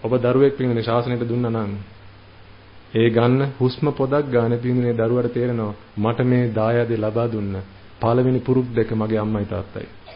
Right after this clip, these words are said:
මං එයාට කොහොම හරි යහපත කරලා දෙන්න ඕන. ඒ දරුවන්ට මතකයි පින්වතුනි දරුවෝ පැවිදි වෙද්දී ඔබ ඇස්වල තිබ්බ කඳුළු. ඒ දරුවන්ට මතකයි පින්වතුනි ඔබේ කකුල් දෙක අල්ලලා වැඳපු අන්තිම වෙලාවේ.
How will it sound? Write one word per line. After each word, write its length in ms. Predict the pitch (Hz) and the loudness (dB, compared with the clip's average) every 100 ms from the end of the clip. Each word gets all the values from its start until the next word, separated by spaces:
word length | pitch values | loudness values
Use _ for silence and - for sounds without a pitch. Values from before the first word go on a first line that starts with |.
| - - - - - - - - - - - - - - - - - - - - - - - - - - - - - | -20 -20 -20 -20 -20 -20 -20 -20 -20 -20 -20 -20 -20 -20 -20 -20 -20 -20 -20 -20 -20 -20 -20 -20 -20 -20 -20 -20 -12
මං 220 | 110 110 | -4 -2
එයාට 260 | 107 107 107 | -2 -4 -4
කොහොම 240 | 110 117 | -4 -2
හරි 140 | 120 120 | 0 0
යහපත 300 | 113 113 113 | -2 -6 -4
කරලා 260 | 113 107 | -4 -4
දෙන්න 220 | 104 101 | -6 -8
ඕන. 160 | 98 98 - - - - - - - - | -8 -10 -16 -20 -20 -20 -20 -20 -20 -18
ඒ 140 | - 104 | -8 -2
දරුවන්ට 340 | 113 127 127 | 2 2 2
මතකයි 380 | 131 131 156 160 | 2 0 4 4
පින්වතුනි 380 | 156 123 117 117 | 4 -2 0 0
දරුවෝ 220 | 117 123 | 2 2
පැවිදි 280 | 123 123 123 | 2 0 2
වෙද්දී 240 | 120 117 | 0 0
ඔබ 80 | 113 | 2
ඇස්වල 320 | 117 113 120 | 2 0 -2
තිබ්බ 160 | 120 113 | -2 -2
කඳුළු. 340 | 110 127 123 110 - - - - - - - - - - - - - - - - - - - | -2 0 0 -4 -10 -20 -20 -20 -18 -18 -20 -20 -20 -20 -20 -20 -20 -20 -20 -20 -20 -16 -2
ඒ 120 | 110 | 2
දරුවන්ට 340 | 117 127 127 | 4 4 4
මතකයි 380 | 127 135 156 165 | 2 0 2 2
පින්වතුනි 300 | 151 127 123 | 2 2 2
ඔබේ 180 | 120 127 | 2 2
කකුල් 280 | 127 131 131 | 0 -2 0
දෙක 140 | 127 | 0
අල්ලලා 320 | 120 127 123 | 0 2 2
වැඳපු 260 | 117 127 127 | 0 -2 0
අන්තිම 300 | 120 127 131 | 0 0 0
වෙලාවේ. 460 | 123 127 113 107 | 2 2 0 -4